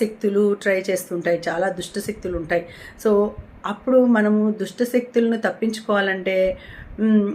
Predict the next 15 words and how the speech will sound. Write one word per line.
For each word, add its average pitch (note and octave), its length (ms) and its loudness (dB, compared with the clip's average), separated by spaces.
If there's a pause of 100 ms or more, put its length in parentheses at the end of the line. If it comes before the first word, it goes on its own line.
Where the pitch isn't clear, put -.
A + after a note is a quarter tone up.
భగవంతుణ్ణి A3+ 640 2
ఎక్కువ G#3+ 240 0
అనుకోవాలి, F#3 420 2
పాజిటివిటీని. G3 720 0
నెగటివ్‌ని A3+ 440 2
తప్పి-, G#3+ 340 0
నెగటివిటీని B3 580 0
తప్పించాలి A#3 600 2
అంటే A#3 160 2
పాజిటివిటీని B3 720 0
ఎక్కువ A#3 260 0
అనుకోవాలి. F3+ 480 -2 (360)
కాబట్టి G#3+ 300 2
మీరు B3+ 180 4
ఎక్కువ C#4 460 4